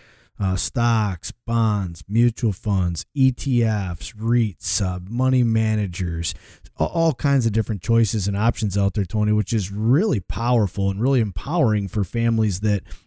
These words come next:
that we're able to serve, is they're not limited or restricted.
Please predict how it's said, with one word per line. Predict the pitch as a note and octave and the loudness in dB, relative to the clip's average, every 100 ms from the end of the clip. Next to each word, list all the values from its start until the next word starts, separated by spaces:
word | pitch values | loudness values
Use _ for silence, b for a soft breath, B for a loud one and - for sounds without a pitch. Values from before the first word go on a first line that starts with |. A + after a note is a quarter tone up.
| - | -6
that | G#2 | -2
we're | A#2 A#2+ | 0 2
able | A2 | 0
to | G2 | -2
serve, | F#2+ - C3+ C#3+ G#2+ G2+ | -2 0 2 2 2 2
is | G2+ F2+ B B - | -2 -2 B B 0
they're | C3+ | 2
not | C3+ D3+ | 2 0
limited | A#2+ G#2+ - G#2+ | 0 0 0 2
or | G#2 | 4
restricted. | G2 - A#2+ A2 F#2 E2+ | 2 2 2 2 0 -4